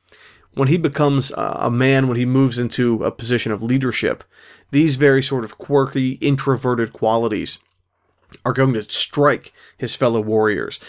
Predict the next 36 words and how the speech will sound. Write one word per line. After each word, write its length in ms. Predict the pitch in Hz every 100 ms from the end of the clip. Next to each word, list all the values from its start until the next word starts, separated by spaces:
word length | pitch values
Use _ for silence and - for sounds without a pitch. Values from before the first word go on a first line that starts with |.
| - -
as 120 | -
something 320 | 156 131 123
they 160 | 123 131
should 180 | 123
admire. 580 | 107 107 107 107 64 - - - -
This 220 | 135 143
man 220 | 131 120
is 140 | 107
different. 360 | - 110 82 -
This 120 | 127
is 100 | 135
someone 360 | - 147 143 127
we 140 | 120
should 180 | 117 107
believe 320 | 101 98 78
in. 140 | 50 _ _ _ - - -
So 140 | - 214
I 40 |
think 160 | 359 294
early 260 | 302 226
on, 280 | 131 117 139
Crazy 400 | 139 143 151 147
Horse 480 | 120 110 143 - - - _
has 360 | - 143 147 131
that 240 | 131 127
background. 640 | 156 185 185 113 76 - - - - - -
Uh, 220 | 117 -
and 160 | 120 127
that 160 | 117
background 480 | - 120 - 127 120
is 200 | 120 113
that 160 | 110 110
he's 200 | 110 -
different, 440 | 190 143 156 139
that 100 | 117
he's 180 | 113